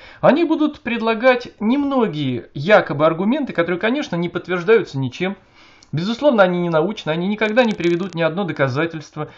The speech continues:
Они будут говорить о каких-то исследованиях непонятных, они будут говорить о, э, кроманьонцах, неандертальцах, они будут говорить о том, что геномодифицированная продукция полезна, чтобы ликвидировать голод, который якобы есть, что это все во имя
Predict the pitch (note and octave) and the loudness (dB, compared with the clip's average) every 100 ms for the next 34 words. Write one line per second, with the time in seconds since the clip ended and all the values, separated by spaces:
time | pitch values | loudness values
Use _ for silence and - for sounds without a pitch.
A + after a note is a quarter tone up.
0 | - _ - F#3+ C4 A#3 F#3 A3+ F3 F#3 | -20 _ 2 2 2 -2 -2 -4 -2 -4
1 | F3+ - E3 C#3+ - C#3 G3 G3+ G3 F#3+ | -4 -6 -4 -4 -4 -2 0 2 0 -4
2 | - F3 F#3+ F#3 E3+ E3 - - - D3+ | -6 0 2 2 0 -4 -10 -14 4 4
3 | C4+ C4+ G#3 G#3+ G#3+ - F3+ F#3 F3+ D#3+ | 4 0 -2 -4 -4 2 6 10 10 8
4 | - D3+ D#3 C#3+ C#3+ C3 A3+ A3+ E3+ C#3 | 4 0 2 0 -4 -4 2 4 4 4
5 | E3+ F3+ F3 F#3 F#3 E3+ E3+ F3+ D#3 D3 | 0 0 -4 2 4 4 0 2 0 0
6 | C#3 - - C3 G#3 E4+ B3+ A3 C#4+ A#3 | -10 -12 -2 2 2 2 0 -2 0 0
7 | B3 B3+ - F#3 A#3+ B3 G#3+ - - A#3+ | 0 -2 -4 -2 0 0 0 -2 0 2
8 | G#3+ G#3+ G#3 G#3 A3 A3+ G#3+ G#3+ A3 D4 | 2 2 0 0 -2 -2 4 4 4 2
9 | B3 A#3+ A3 A3 D4+ D#4 E4 D#4 F#3+ D3 | 0 0 -2 -2 -2 -2 0 0 0 2
10 | F#3 A#3 A3 G#3 G#3+ G#3 G3+ G3+ G3+ G3+ | 2 4 4 2 0 0 -2 2 2 2
11 | G3 G3 F#3+ - C#4+ C4 - D4+ B3 A#3+ | -2 -4 -6 -6 -6 -6 -4 -2 4 4
12 | A3+ B3+ B3 | 4 2 -2